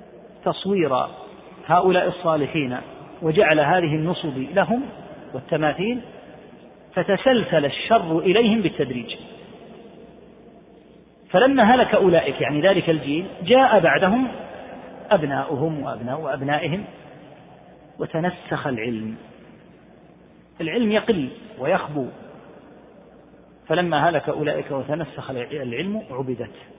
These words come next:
لأن أولئك الأجيال ظنوا أن من قبلهم إنما جعلوها لأنهم يسقون بهم المطر ولأنهم يستغيثون بهم من دون الله عز وجل، مع أن إبليس إنما وسوس لهم في البداية لمجرد أن يتذكروهم،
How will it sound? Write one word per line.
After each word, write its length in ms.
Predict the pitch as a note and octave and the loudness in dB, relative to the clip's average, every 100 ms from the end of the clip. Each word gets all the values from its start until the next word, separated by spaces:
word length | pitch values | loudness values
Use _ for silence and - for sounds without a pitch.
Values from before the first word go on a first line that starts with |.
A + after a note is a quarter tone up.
| - - - - - - _ - | -20 -20 -20 -20 -20 -20 _ -10
لأن 260 | D3 F3 | -6 -2
أولئك 460 | E3 F#3 A3+ B3 G3+ | 0 2 2 2 2
الأجيال 520 | F#3+ E3+ C#3 B2 D3 - | 0 0 2 2 0 2
ظنوا 380 | G3+ G#3+ D#3+ F3 | 2 4 0 -2
أن 380 | E3 D3 C#3+ C#3+ - - | -2 0 -2 -4 -10 -6
من 220 | E3+ E3+ | -2 0
قبلهم 500 | F#3 A3 A3 D#3+ F3 A3+ | 2 4 4 2 0 0
إنما 320 | G#3 F3 D3+ | 2 2 2
جعلوها 500 | E3 E3 F#3 G3 A3 | 2 2 4 4 4
لأنهم 440 | F3+ G#3 F#3+ G#3+ | 0 -2 0 0
يسقون 400 | A#3 - E3+ D3 | -2 2 2 2
بهم 260 | C#3 C#3 C#3+ | 0 -2 -2
المطر 520 | C3+ C#3 C#3 C3 C3 | 0 0 0 0 -2
ولأنهم 600 | A#2+ A#2 - D3+ C#3+ D#3+ - - - - - - - - - | -6 -10 -8 -8 -6 -6 -8 -16 -20 -20 -20 -20 -20 -20 -8
يستغيثون 680 | - - D#3 D3 C3+ D3+ C#3 | -6 -2 -2 -2 -2 -4 -4
بهم 200 | D3 D#3+ | -4 -4
من 180 | C#3 | -4
دون 200 | C#3 C#3+ | -4 -4
الله 320 | C#3 C#3 A#2+ A2 | -4 -4 -4 -6
عز 200 | A#2 A#2 | -6 -8
وجل، 260 | G#2+ G#2 - - - - | -8 -10 -16 -20 -18 -4
مع 280 | D#3+ E3+ A#3 | 0 2 2
أن 160 | A3+ | 2
إبليس 460 | A3 A3 F3 E3+ F3+ - | 2 2 0 -2 -2 -2
إنما 280 | G#3+ G#3 F#3 | 0 2 4
وسوس 360 | G#3 - F#3+ G#3+ | 2 0 -2 0
لهم 360 | G3+ G3+ C4 A3 - - | 2 0 -2 -6 -12 -8
في 60 | |
البداية 580 | F3 D3 E3 G#3+ G#3 C#4 D#4+ - - - - - - - | -4 0 2 2 0 -4 -8 -12 -18 -20 -20 -20 -20 -6
لمجرد 540 | G#3+ A#3 G#3+ B3 B3+ A3+ | 0 2 2 4 4 4
أن 240 | A#3+ A#3+ | 2 2
يتذكروهم، 920 | A3+ E3+ E3 D3+ - C3 C3 A2 A2 | 2 4 2 0 -4 -4 -4 -6 -10